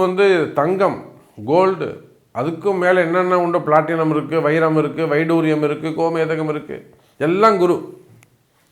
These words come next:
சுக்கிரன், பணங்காசு எல்லாம் சுக்கிரன் தான். அப்போ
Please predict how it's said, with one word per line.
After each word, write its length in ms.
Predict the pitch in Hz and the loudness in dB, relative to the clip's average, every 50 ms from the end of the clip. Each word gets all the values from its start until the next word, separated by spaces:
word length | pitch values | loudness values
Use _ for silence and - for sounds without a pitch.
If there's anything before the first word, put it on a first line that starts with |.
| _ _ _ _ _ _ _ _ _ _ _ _ _ _ _ _ _ _ _ _ _ _ _ _ _ _ _ _ - - | _ _ _ _ _ _ _ _ _ _ _ _ _ _ _ _ _ _ _ _ _ _ _ _ _ _ _ _ -10 -6
சுக்கிரன், 500 | 175 175 160 175 202 202 202 180 139 101 82 - - - - - - - _ _ _ _ - | -6 -6 -2 -2 4 4 4 4 4 0 -8 -14 -18 -20 -20 -20 -20 -20 _ _ _ _ 2
பணங்காசு 560 | 131 151 170 185 180 185 175 170 165 165 160 151 151 | 2 4 4 2 2 2 2 2 0 -2 -4 -2 -2
எல்லாம் 260 | 151 165 180 180 170 - | -2 -2 -4 -4 -4 -8
சுக்கிரன் 420 | 135 123 - - 57 - - - - | -12 -10 -10 -8 -8 -8 -12 -16 -18
தான். 140 | - - _ _ - _ _ _ _ _ _ _ _ _ _ _ _ _ _ _ _ _ _ _ _ _ _ _ _ _ 151 | -20 -20 _ _ -20 _ _ _ _ _ _ _ _ _ _ _ _ _ _ _ _ _ _ _ _ _ _ _ _ _ 2
அப்போ 200 | 156 135 143 139 | 4 4 4 2